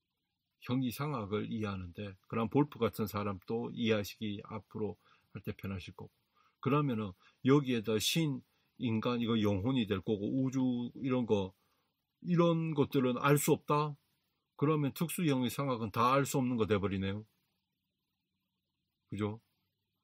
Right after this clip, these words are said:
그럼 또 아예 새로운 시도를 하려고 하는 게 있을 거고. 그죠?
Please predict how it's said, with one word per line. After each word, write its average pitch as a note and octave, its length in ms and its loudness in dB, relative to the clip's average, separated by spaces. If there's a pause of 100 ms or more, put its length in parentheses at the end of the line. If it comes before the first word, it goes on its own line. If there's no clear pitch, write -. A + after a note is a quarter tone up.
(180)
그럼 D3 260 -2
또 - 100 -8
아예 A2 180 -2
새로운 A2+ 320 -6
시도를 F#2+ 480 -6
하려고 G#2 300 -8
하는 F#2 160 -8
게 F2+ 80 -16
있을 - 220 -20
거고. - 160 -18 (1300)
그죠? A2 240 -18